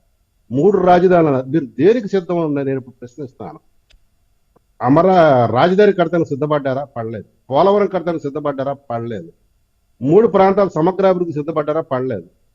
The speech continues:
సుజల స్రవంతి ప్రాజెక్ట్ అయినా రాయలసీమ, ఉత్తరాంధ్ర ప-, ప్రాజెక్టులు కడతానికి సిద్ధపడ్డారా? పడలేదు. మరి దేనికి సిద్ధపడ్డారు? కులాలను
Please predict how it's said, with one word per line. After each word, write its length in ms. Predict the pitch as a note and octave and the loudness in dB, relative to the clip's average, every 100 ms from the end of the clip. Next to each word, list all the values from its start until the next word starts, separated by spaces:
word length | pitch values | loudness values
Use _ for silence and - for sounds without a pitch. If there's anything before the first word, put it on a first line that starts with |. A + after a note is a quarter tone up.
| _ _ _ | _ _ _
సుజల 260 | C#3+ F3+ G3+ | -4 0 0
స్రవంతి 380 | F#3+ G3 F#3 E3 | 0 -2 -2 0
ప్రాజెక్ట్ 340 | E3 E3+ E3+ | 0 0 -4
అయినా 140 | D#3+ D3 | -4 -2
రాయలసీమ, 580 | C3+ E3+ E3+ E3+ E3+ | -2 -2 -4 -8 -6
ఉత్తరాంధ్ర 440 | E3+ D3 D#3+ E3 E3 D#3 D3+ A#2+ | -6 -8 -8 -6 -6 -6 -8 -8
ప-, 80 | C3+ C#3 | -10 -6
ప్రాజెక్టులు 340 | D3 D#3+ E3 C#3+ | -6 -6 -12 -18
కడతానికి 280 | - D#3+ | -12 -10
సిద్ధపడ్డారా? 480 | C#3+ D3 D3 C#3+ D3 | -10 -6 -4 -2 -4
పడలేదు. 560 | D3 - B2+ B2+ F#2+ E2+ _ _ _ _ _ _ _ | -4 -6 -6 -4 -6 -10 _ _ _ _ _ _ _
మరి 140 | G3 | -8
దేనికి 420 | D#3+ D#3+ G#3+ A#3+ F#3+ | -4 2 4 4 0
సిద్ధపడ్డారు? 600 | G3 G3 F3+ F3 E3+ F3 - _ _ _ _ | -2 0 -2 -2 -4 -6 -12 _ _ _ _
కులాలను 500 | D3 F3 E3+ D#3+ D3 | -4 -2 0 0 -4